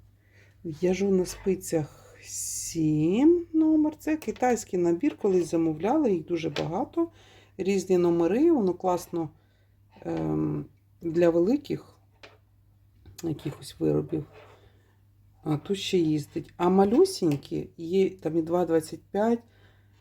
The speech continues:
Все, тут все добре, все класно, але оці тросики, це щось, воно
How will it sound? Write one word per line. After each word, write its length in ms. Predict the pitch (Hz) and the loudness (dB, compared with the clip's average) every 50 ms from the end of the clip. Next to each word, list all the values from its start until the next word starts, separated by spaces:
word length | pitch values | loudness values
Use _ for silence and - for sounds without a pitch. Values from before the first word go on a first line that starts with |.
| _ - | _ -16
Все, 380 | - - - - 208 196 175 156 | -12 -10 -4 2 4 6 6 6
тут 300 | 156 - - 226 226 220 | 4 2 -4 -4 -4 -4
все 280 | - - - - 185 170 | -4 -6 0 0 0 0
добре, 460 | 165 185 185 185 170 160 170 160 160 | 2 4 4 4 4 4 2 2 2
все 360 | 156 - - - 180 175 165 | 0 -2 -10 -6 -4 -4 -4
класно, 640 | - - 190 208 254 330 330 - - 226 226 - - - _ - | -4 -4 -4 -2 -2 -2 -2 -4 -6 -8 -8 -8 -8 -12 _ -10
але 320 | 170 170 175 170 180 185 - | -8 -6 -6 -4 -6 -6 -4
оці 560 | - 190 180 - - - - 185 170 165 156 - - _ _ _ _ _ _ _ _ _ _ _ _ _ _ _ _ _ _ _ _ _ _ _ _ _ _ _ | -4 -6 -6 -6 -10 -6 -2 0 0 0 0 -4 -12 _ _ _ _ _ _ _ _ _ _ _ _ _ _ _ _ _ _ _ _ _ _ _ _ _ _ _
тросики, 840 | - 175 185 220 262 277 - - 208 - - - - 151 143 143 143 143 - - _ _ _ _ _ _ _ _ _ _ | 0 4 8 8 8 6 4 0 -2 -2 -2 -6 -6 -4 -4 -4 -4 -6 -12 -20 _ _ _ _ _ _ _ _ _ _
це 560 | - - - 190 185 190 190 190 175 - - - - | -16 -8 -2 2 4 4 4 4 2 0 -4 -10 -18
щось, 640 | 147 - - - - - 160 151 147 143 - - - | -18 -16 -16 -16 -12 -8 -6 -4 -4 -6 -8 -10 -6
воно 420 | 165 160 165 170 175 170 165 165 | 0 2 4 4 4 4 2 0